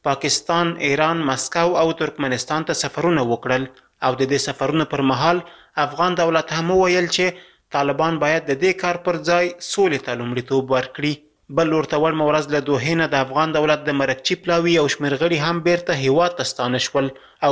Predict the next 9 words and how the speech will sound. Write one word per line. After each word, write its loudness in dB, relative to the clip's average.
مسؤلینو 2
یې 2
لامل 0
هم 0
شخصي 0
او 4
کورني 0
موضوعات 0
یاد -4